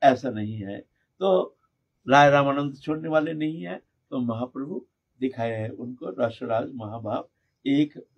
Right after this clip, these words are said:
कृष्ण चैतन्य का दिव्य स्वरूप। एक तो प्राकृतिक स्वरूप, जैसे भगवान कृष्ण को बताए, हम पहचान नहीं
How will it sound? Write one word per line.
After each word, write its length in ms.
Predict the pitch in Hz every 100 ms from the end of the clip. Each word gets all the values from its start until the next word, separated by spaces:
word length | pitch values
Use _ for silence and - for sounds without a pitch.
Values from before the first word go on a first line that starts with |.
| _
कृष्ण 320 | 160 - - 127
चैतन्य 420 | 143 - 165 -
का 100 | -
दिव्य 380 | 147 151 110 120
स्वरूप। 320 | - 92 - _ _ _
एक 120 | 180 202 -
तो 160 | 233 254 - _ -
प्राकृतिक 480 | 190 185 202 220 -
स्वरूप, 400 | 208 240 262 _ _ _ _ _ _ _
जैसे 280 | 131 190 -
भगवान 380 | 156 170 190 190
कृष्ण 320 | 208 190 208
को 100 | 190
बताए, 300 | 190 190 196
हम 80 | 190
पहचान 400 | 180 156 170 190
नहीं 200 | 196 202